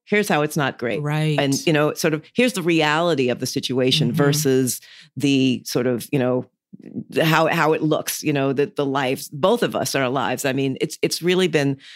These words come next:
Speaker 1: amazing to sort of have this journey with her where, you know, she's at the Oscars, she's at the, I mean, she's <laughs> like, and I'm like, "Oh my," and, and, and, and I'm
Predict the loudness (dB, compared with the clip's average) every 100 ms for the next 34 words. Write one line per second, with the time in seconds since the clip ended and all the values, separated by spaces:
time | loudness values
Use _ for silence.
0 | -6 0 2 4 4 4 2 -2 0 -2
1 | -2 -2 0 2 2 0 -2 2 4 4
2 | 2 0 0 0 0 0 2 2 0 -4
3 | -2 -2 -2 -2 0 2 2 2 2 0
4 | 0 0 2 0 0 0 0 0 2 0
5 | 0 -2 0 2 2 2 -2 -4 -4 -2
6 | 0 0 -2 -4 -4 -4 -2 -2 -2 0
7 | 0 0 0 0 0